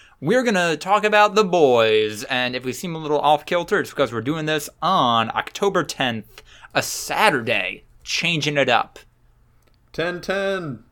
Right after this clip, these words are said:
Speaker 1: Woo!
Speaker 2: Ten plus ten equals twenty.
Speaker 1: That's how many seasons this podcast is gonna run for.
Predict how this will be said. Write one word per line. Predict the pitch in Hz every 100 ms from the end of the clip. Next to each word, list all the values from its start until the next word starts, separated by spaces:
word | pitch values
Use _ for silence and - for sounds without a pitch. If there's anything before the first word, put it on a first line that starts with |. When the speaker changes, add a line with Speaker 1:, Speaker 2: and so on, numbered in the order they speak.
| -
Speaker 1:
Woo! | 311 392 403 403 403
Speaker 2:
Ten | 127
plus | 139 135
ten | 156 151
equals | 147 147 143
twenty. | - 156 143 127 _ _ _ _ _ _ _ _ _ _ _ _ _ _ _ _ - 135
Speaker 1:
That's | 127 180 185 190
how | 196
many | 196 175
seasons | - 208 180 208 175
this | 190
podcast | - 196 202 - 202 208
is | 226 185
gonna | 247 247
run | 220 147 120
for. | 123 120 110 104 95